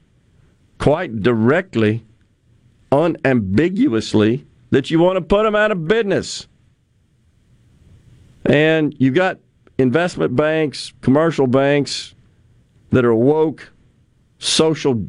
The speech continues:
practicing social justice rather than being engaged in the finance business, and they don't wanna finance or, or partner with oil and gas entities.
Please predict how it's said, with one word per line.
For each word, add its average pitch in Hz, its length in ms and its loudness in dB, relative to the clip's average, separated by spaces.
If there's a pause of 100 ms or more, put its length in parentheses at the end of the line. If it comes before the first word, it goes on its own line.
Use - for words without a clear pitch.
practicing 143 540 0
social 156 540 -2
justice 127 720 -2
rather 139 400 2
than 120 420 2 (1500)
being 143 260 2
engaged 131 600 0
in 123 560 0 (1120)
the 120 140 4
finance 156 480 0
business, 120 720 0 (1200)
and 143 160 4
they 160 120 0
don't 175 240 -4
wanna 165 240 0
finance 156 640 0
or, 147 120 0 (160)
or 127 160 2
partner 151 720 0 (100)
with 135 360 0
oil 127 200 2
and 160 180 0
gas 175 380 -2
entities. - 840 -4